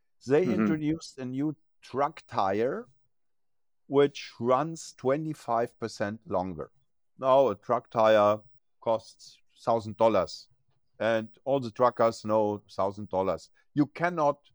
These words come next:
Speaker 1: charge twelve hundred and fifty dollars for a tire. So
Speaker 2: Mm-hmm.
Speaker 1: they switched their model to price per mile or mile or a price per kilometer.
Speaker 2: Mm-hmm.
Speaker 1: Totally different. And there they were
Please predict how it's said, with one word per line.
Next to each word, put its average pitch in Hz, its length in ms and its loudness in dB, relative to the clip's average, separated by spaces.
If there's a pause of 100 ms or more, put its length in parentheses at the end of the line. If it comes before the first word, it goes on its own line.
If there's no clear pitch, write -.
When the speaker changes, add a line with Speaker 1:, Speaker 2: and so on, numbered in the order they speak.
(200)
Speaker 1:
charge 131 640 -2
twelve 120 240 -2
hundred 113 240 -4
and 107 120 -10
fifty 117 300 -12
dollars 90 420 -6 (680)
for 95 300 -2 (720)
a 92 60 -14
tire. - 400 -16 (720)
So - 40 -2 (140)
Speaker 2:
Mm-hmm. 175 120 2
Speaker 1:
they 143 140 0
switched - 460 -12
their 123 120 2
model 170 500 -6 (100)
to 135 180 -2 (100)
price 120 600 0 (140)
per 117 180 0
mile 123 480 -6
or 123 440 -6
mile 110 520 -6
or 110 320 -2
a 113 140 -12
price 117 420 -6
per 131 180 -10
kilometer. 143 540 -14 (800)
Speaker 2:
Mm-hmm. 98 280 -8
Speaker 1:
Totally 156 320 -10
different. 147 300 -14 (200)
And 117 200 -12
there 120 160 -2
they 135 180 -6
were 117 440 -4